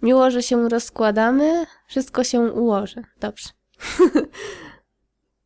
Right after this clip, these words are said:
Dzień dobiegł końca. Tak szybko? Gondiola! Melania wygląda na zasapaną.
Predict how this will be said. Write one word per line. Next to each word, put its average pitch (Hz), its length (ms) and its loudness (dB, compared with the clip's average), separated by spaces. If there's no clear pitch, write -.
Dzień 269 300 2
dobiegł 214 500 -2
końca. 226 720 -2
Tak - 160 -16
szybko? - 380 -8
Gondiola! 233 600 4
Melania 233 360 2
wygląda 233 380 0
na 226 180 -2
zasapaną. 262 800 0